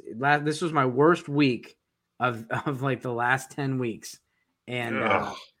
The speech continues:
Speaker 2: Hey,
Speaker 1: but
Speaker 2: you made it through the week. That's all that matters.
Speaker 1: I think so. I le-, I,
Speaker 2: Yeah.
Speaker 1: off till tonight. Um, but Dalton Schultz was one of my, you know, was my, I think my fourth round pick, and that was a pretty bad pick for a while. But it's, it's been working out.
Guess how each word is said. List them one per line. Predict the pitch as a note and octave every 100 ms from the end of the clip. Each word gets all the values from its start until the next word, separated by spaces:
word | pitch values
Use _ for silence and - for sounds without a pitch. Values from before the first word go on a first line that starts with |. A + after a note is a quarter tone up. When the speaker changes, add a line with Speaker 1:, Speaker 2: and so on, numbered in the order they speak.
| _
Speaker 2:
Hey, | G#2+ A#2
Speaker 1:
but | A2+ C3
Speaker 2:
you | A2+
made | A#2 A#2+
it | A#2+
through | B2 B2+
the | C3
week. | B2+ B2
That's | F2+ F#2+
all | F#2
that | G2
matters. | A2 A2 -
Speaker 1:
I | B2+
think | C3+ E3 D3+
so. | C#3+ D3 G#2
I | G2+
le-, | C3 C3+ C3+
I, | B2+
Speaker 2:
Yeah. | C#3 F#3 C#3
Speaker 1:
off | D3+ E3
till | - D#3+
tonight. | D3 C3+ A2 F#2+ _ _ _ -
Um, | C3 B2+ A2+ A2+ _ _ _
but | C3+
Dalton | C3+ F3 F3+
Schultz | - G3 D#3
was | A#2+
one | B2+
of | C3
my, | C3 B2+
you | B2
know, | A#2+
was | A#2+
my, | B2+
I |
think | A#2+ - D3
my | C#3
fourth | G2 - B2+ B2+
round | C3+ C3+ B2+
pick, | E3 B2+ - _ _ _ _
and | A2+
that | A#2+ A#2+
was | A#2+ A2
a |
pretty | G#2 C3+ C3
bad | C3+ B2+ B2+
pick | D3
for | C#3 A#2+
a |
while. | G2+ G#2 F#2+ F2+ _
But | A#2+ G#2+
it's, | -
it's | A2+ A2+ -
been | A#2 A#2
working | B2 C#3
out. | C3 C#3